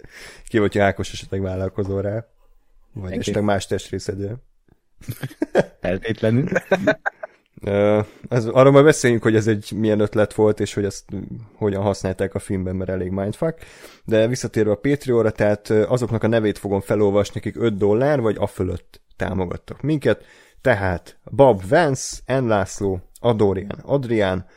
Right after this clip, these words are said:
Speaker 1: Asoka Tano, így kell ejteni? Asoka, ugye?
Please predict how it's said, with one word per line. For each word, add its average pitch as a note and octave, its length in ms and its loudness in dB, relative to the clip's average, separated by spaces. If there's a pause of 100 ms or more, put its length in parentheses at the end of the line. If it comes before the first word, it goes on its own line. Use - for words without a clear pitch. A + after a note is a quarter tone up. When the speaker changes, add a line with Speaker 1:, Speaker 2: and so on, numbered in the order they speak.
(220)
Speaker 1:
Asoka - 760 -4
Tano, C#3 480 0 (360)
így G#2+ 140 -6
kell A#2 120 -4
ejteni? - 360 -6 (180)
Asoka, - 500 -10
ugye? D#3 220 -4